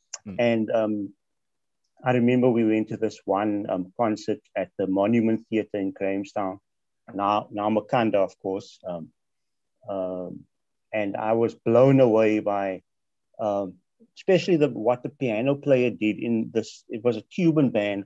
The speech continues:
Speaker 2: called, I remember it very well,
Speaker 1: Mm.
Speaker 2: called Como No. And,
Speaker 1: Okay.
Speaker 2: um, I don't know what it means, but, yeah, but the piano player intrigued me. And, um, for someone who hated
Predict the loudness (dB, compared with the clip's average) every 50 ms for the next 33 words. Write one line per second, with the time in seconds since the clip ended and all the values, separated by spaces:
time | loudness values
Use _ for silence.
0 | -6 _ -2 -2 -2 -2 -2 -2 -2 -2 -2 -4 -4 -2 -2 -2 -4 -4 -2 0
1 | 0 2 2 4 6 6 4 4 2 _ _ _ -14 -14 -14 -8 -4 -2 -2 -2
2 | -4 0 2 6 6 6 6 6 6 4 4 4 2 4 6 6 6 6 4 2
3 | -4 _ _ _ _ _ _ _ _ _ _ _ -8 -6 -6 -6 -4 -2 0 2
4 | 2 2 0 0 -6 -8 -8 -8 -8 -6 -4 0 2 6 6 6 6 4 0 -2
5 | 0 0 0 0 -2 -4 -4 -4 -4 -4 -4 _ _ _ _ _ -18 -18 -18 _
6 | _ -10 -6 -4 -4 -4 -6 _ _ -4 -4 -4 -4 _ -10 -10 -6 -4 -2 -2
7 | 2 2 0 0 2 2 4 4 4 2 0 -2 -4 -6 -6 -4 -2 -2 -2 -2
8 | -2 -2 -2 -2 -4 -6 -12 _ _ _ _ _ _ _ _ -6 -4 -4 -2 -2
9 | -4 -4 -2 -2 -2 -2 -2 -4 -6 -10 -12 _ _ _ _ _ _ _ _ _
10 | _ _ _ _ _ _ -20 -20 -20 _ _ _ _ _ -4 -4 0 2 4 4
11 | 6 4 4 4 4 6 6 6 6 4 2 2 2 2 2 2 -4 -12